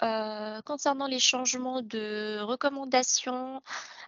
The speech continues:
euh, on a Crédit Agricole, l'objectif de cours a été augmenté à quinze euros par B N P Paribas. L V M H, l'objectif de cours a été augmenté à huit cent soixante euros par, euh, Stifel. Publicis, l'objectif de cours a été augmenté à cent cinq,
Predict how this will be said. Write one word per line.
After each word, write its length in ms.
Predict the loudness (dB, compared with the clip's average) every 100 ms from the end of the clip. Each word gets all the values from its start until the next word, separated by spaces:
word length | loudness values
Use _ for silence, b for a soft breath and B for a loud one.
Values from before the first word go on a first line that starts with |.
| 4
euh, 160 | 4 6
on 220 | 4 4
a 100 | 4
Crédit 320 | 4 2 6
Agricole, 460 | 6 6 0 0 0
l'objectif 520 | -2 -4 -4 -4 -4
de 100 | -4
cours 240 | 0 10
a 100 | 10
été 180 | 10 6
augmenté 600 | 0 0 -6 -2 2 10
à 200 | 12 12
quinze 280 | 12 0 0
euros 200 | 0 0
par 220 | 10 10
B 80 | 10
N 120 | 2
P 120 | 0 8
Paribas. 680 | 8 8 8 12 12 12 12
L 200 | 8 6
V 80 | 6
M 240 | 6 6
H, 280 | 4 2 2
l'objectif 580 | 0 -6 -10 -8 -10 -8
de 80 | -8
cours 260 | -6 2 8
a 120 | 8
été 240 | 8 0
augmenté 500 | -2 -4 -8 0 0 4
à 120 | 4
huit 140 | 4 2
cent 160 | 2
soixante 420 | 6 6 6 0 -2
euros 240 | 0 0
par, 280 | 8 8 8
euh, 100 | 0
Stifel. 480 | -2 -2 2 2 0 B B B B B
Publicis, 500 | 0 4 2 4 2 2
l'objectif 420 | 0 0 -2 -2
de 120 | -2 4
cours 180 | 10
a 80 | 10
été 160 | 8 2
augmenté 340 | -2 -2 4
à 120 | 4
cent 240 | 4 4 4
cinq, 560 | 4 2 2 -2 -10